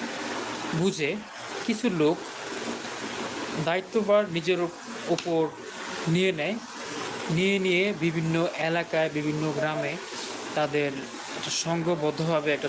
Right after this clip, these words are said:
চক্র তৈরি করে, বা চক্র বলবো না, যে মানুষ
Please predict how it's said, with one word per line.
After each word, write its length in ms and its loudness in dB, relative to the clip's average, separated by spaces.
চক্র 380 0
তৈরি 200 0
করে, 240 0
বা 80 4
চক্র 360 2
বলবো 280 4
না, 180 2
যে 220 4
মানুষ 340 4